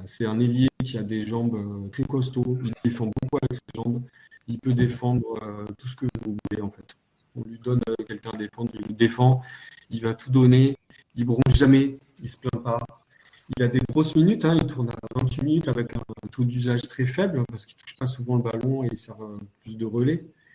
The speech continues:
Mais, euh, c'est un guerrier, en fait. Il est là au rebond, soit offensif ou défensif. Et il y a un, un moteur constant, quoi. On l'a vu, j'ai, contre Baylor, dernier match, là, ça a été,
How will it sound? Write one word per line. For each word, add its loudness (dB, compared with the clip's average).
Mais, 2
euh, -4
c'est -8
un -6
guerrier, -2
en -6
fait. -20
Il -2
est 0
là 0
au 0
rebond, 2
soit -2
offensif -6
ou -6
défensif. -6
Et 6
il 0
y 4
a 4
un, 2
un 2
moteur 6
constant, 0
quoi. -6
On 0
l'a 6
vu, 2
j'ai, -4
contre -2
Baylor, 2
dernier 6
match, 2
là, 0
ça -12
a -10
été, -8